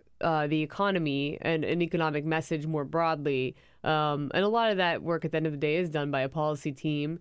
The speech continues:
Um, and they need, and, and,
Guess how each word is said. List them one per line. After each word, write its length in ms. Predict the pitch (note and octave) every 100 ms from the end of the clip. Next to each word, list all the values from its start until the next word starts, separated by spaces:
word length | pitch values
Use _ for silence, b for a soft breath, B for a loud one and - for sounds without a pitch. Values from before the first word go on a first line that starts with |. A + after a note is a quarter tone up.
| b b -
Um, 520 | D#3+ D3+ D3+ D3 D3
and 220 | D#3 D#3
they 80 | D#3
need, 260 | D#3 D3+ - - -
and, 340 | D#3+ D#3+ D#3 A2+
and, 500 | D3+ B2 D#3 D#3